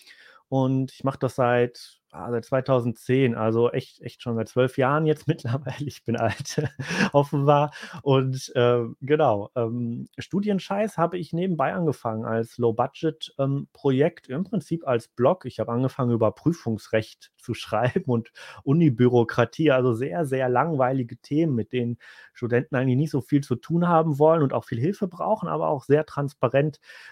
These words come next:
ähm, habe ich versucht, dort zu zeigen, wie man sich dem nähern kann, welche Tipps es gibt, äh, was man nicht tun sollte, welche Probleme,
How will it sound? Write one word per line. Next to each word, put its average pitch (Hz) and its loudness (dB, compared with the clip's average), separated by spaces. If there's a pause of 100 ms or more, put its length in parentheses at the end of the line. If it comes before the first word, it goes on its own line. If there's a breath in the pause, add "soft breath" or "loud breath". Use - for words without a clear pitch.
(100 loud breath)
ähm, 127 -2
habe 131 2
ich 131 -2
versucht, 131 0
dort 131 4
zu 127 -2
zeigen, 139 2
wie 127 0
man 123 0
sich 123 -6
dem 131 0
nähern 135 0
kann, 131 -2
welche 123 -2
Tipps - -14
es - -8
gibt, 131 -4
äh, 131 -6 (100)
was - 0
man 139 2
nicht 196 -2
tun 165 -4
sollte, 147 2 (280 loud breath)
welche 123 -4
Probleme, 143 2